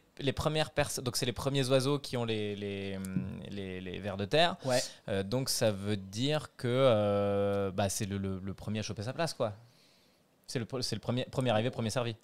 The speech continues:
Speaker 2: Euh, ouais. Et, et par conséquence, en fait, euh, c'est un dicton, je sais, je sais pas si on dit un dicton,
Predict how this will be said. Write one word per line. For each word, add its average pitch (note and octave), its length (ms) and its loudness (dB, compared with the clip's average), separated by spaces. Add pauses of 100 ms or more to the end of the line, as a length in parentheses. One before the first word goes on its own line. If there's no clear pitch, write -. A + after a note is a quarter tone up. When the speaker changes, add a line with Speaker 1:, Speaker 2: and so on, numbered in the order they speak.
(140)
Speaker 2:
Euh, C3 400 10 (280)
ouais. D3 280 6 (560)
Et, C#3 320 6
et C#3 40 2
par D3+ 200 6
conséquence, D#3+ 520 2
en C#3+ 80 8
fait, D#3+ 240 6
euh, B2 340 10
c'est C#3+ 200 6
un C3 160 8
dicton, D#3 400 0
je A#2+ 100 2
sais, A2 140 -2
je A2 40 -6
sais - 80 -6
pas B2 140 -2
si - 160 -8
on A#2+ 80 -2
dit A#2 80 0
un A2+ 60 0
dicton, A#2 260 -6